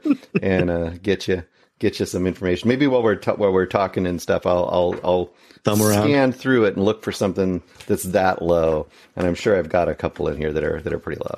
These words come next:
Speaker 2: So
Speaker 1: Okay, your, your oldest son in college, you showed us the, the podcast movie book. That's some personal stuff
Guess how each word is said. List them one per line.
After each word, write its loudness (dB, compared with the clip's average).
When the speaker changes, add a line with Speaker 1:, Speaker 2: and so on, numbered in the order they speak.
Speaker 2:
So -6
Speaker 1:
Okay, 2
your, 4
your 2
oldest 2
son 2
in 2
college, 2
you 0
showed 0
us 0
the, 0
the -4
podcast 0
movie 2
book. 0
That's -2
some -2
personal -2
stuff 0